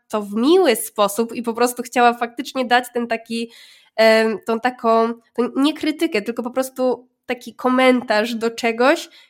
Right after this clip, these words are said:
chciała mi w jakiś sposób coś przekazać i mimo że na przykład mówi to serio w porządku,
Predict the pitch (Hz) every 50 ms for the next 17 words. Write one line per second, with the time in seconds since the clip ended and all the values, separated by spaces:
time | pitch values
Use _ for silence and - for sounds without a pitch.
0 | _ - - - 247 240 247 247 240 240 240 240 247 240 240 - - 254 247 -
1 | 240 233 - - 247 240 - - - - 240 233 - 262 240 233 240 254 302 -
2 | - - _ _ _ _ _ _ _ _ _ _ - 254 254 247 269 285 285 285
3 | 269 262 262 269 262 247 233 - - 262 254 254 254 254 254 247 247 247 240 -
4 | 277 262 262 262 254 247 247 247 - - - _ _ _ _ _ - 247 240 254
5 | 254 247 233 233 - - 277 302 381